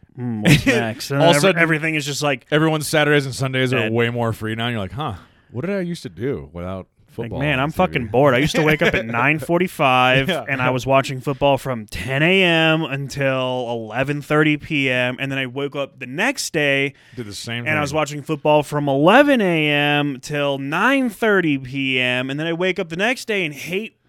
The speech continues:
Speaker 1: life 'cause I'm at work." But then I'd watch football that night, and then on Tuesday I had college football again, and
Speaker 2: <laughs>
Speaker 1: now I have fucking nothing.
Speaker 2: Yep.
Speaker 1: This is great.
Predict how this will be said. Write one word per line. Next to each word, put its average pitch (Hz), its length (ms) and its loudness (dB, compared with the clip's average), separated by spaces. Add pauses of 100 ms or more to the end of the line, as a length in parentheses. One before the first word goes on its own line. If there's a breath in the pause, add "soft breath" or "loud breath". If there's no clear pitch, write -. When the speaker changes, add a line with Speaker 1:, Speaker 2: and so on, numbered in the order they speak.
Speaker 1:
life 240 480 0
'cause 160 160 -6
I'm 170 160 -2
at 151 140 -2
work." 226 560 2 (520 loud breath)
But 165 100 -10
then 185 100 -2
I'd 170 120 -2
watch 175 200 0
football 202 720 4 (280 loud breath)
that 165 260 2
night, 240 360 0
and 202 160 -2
then 220 140 -2
on 233 140 -4
Tuesday 233 440 -2
I 240 80 -2
had 233 120 -6
college 220 360 0
football 277 440 -2
again, 117 380 -6
and 175 200 -4
Speaker 2:
<laughs> 139 120 0
Speaker 1:
now 196 140 2
I 220 80 0
have 208 220 -4
fucking 226 480 -4
nothing. 147 500 -6 (140)
Speaker 2:
Yep. 110 360 -6
Speaker 1:
This 175 180 -2
is 202 120 -8
great. 208 400 -4